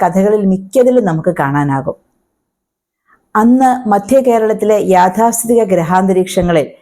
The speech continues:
മാധവിക്കുട്ടിയുടെ എൻ്റെ കഥ ബ്രാം സ്റ്റോക്കറുടെ ഡ്രാക്കുള പോലെ ഒരു മിത്തായിരുന്നു. സമൂഹത്തിന്റെ കാഴ്ചപ്പാടിൽ എന്തിനേയും വിമർശിക്കുന്ന, ചോദ്യം ചെയ്യുന്ന,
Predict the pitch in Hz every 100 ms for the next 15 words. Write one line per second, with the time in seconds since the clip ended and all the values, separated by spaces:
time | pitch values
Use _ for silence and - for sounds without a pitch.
0 | _ _ 190 196 208 226 247 240 214 202
1 | 156 - 175 196 220 202 165 175 175 -
2 | _ _ _ _ 180 202 214 196 226 214
3 | 214 202 185 180 180 185 220 214 180 170
4 | 165 - - 285 277 202 175 - 156 139
5 | 147 151 - _ _ _ _ _ _ _
6 | _ _ - 220 233 226 226 214 208 190
7 | 170 165 196 196 180 165 - 190 214 226
8 | 220 220 175 165 170 202 190 175 170 180
9 | - _ - 233 226 254 247 196 165 165
10 | 165